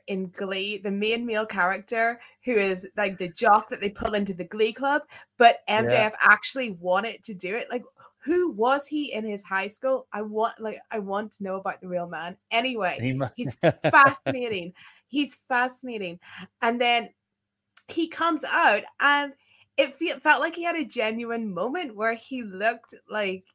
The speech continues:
Speaker 1: he was gonna cry. And I think that he would have felt that way whether they cheered or booed him. I think he just had this, um, he got to have this amazing, like, he's made it moment. He's made it to the big stage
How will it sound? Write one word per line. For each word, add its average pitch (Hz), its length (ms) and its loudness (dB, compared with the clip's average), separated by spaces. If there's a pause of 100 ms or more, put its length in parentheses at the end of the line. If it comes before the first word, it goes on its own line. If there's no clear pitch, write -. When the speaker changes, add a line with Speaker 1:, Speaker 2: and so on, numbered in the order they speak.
(120)
Speaker 1:
he 240 280 -14
was 240 180 -4
gonna 214 240 -2
cry. 254 600 -2
And 247 120 -2
I 262 120 -4
think 226 340 -10
that 190 340 -2 (400)
he 269 140 -4
would 240 160 2
have 226 100 -2
felt 190 220 0
that 196 180 -4
way 214 200 -2
whether 185 280 -2
they 208 200 -8
cheered 202 360 -8
or 175 120 -6 (100)
booed 208 180 -4
him. 302 220 -4
I 254 100 -4
think 233 280 -10
he 233 160 -12
just 208 240 -8
had 196 180 -4
this, 185 260 -6 (100)
um, 185 280 -6
he 240 140 -8
got 254 240 2
to 247 80 -2
have 254 240 4
this 226 180 -4
amazing, 185 720 -6 (180)
like, 185 220 -6
he's - 340 -12
made 185 220 -6
it 285 160 -6
moment. 226 340 -4
He's 226 240 -12
made 196 220 0
it 202 140 -2
to - 100 -14
the 190 80 -4
big 180 240 -6
stage 220 460 0